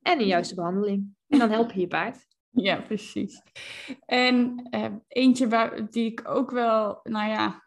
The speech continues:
Speaker 2: ergens in mijn achterhoofd wel wist dat er wel eens gebruikt werd, maar het feit dat meerdere mensen hem dan aangeven, ehm, dat er dan wel eens een bierdopje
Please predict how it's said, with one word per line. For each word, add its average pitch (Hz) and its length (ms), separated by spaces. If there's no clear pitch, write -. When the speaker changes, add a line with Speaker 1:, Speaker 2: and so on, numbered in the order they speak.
Speaker 2:
ergens 233 240
in 247 60
mijn 220 140
achterhoofd 240 440
wel 196 240
wist 233 500
dat 196 260
er 190 380
wel 190 180
eens 190 120
gebruikt 196 580
werd, 233 340
maar 185 160
het 180 100
feit 202 300
dat 196 240
meerdere 208 440
mensen 196 400
hem 190 100
dan 180 300
aangeven, 220 800
ehm, 190 500
dat 214 200
er 214 60
dan 208 240
wel 208 120
eens 208 240
een 196 340
bierdopje 294 1000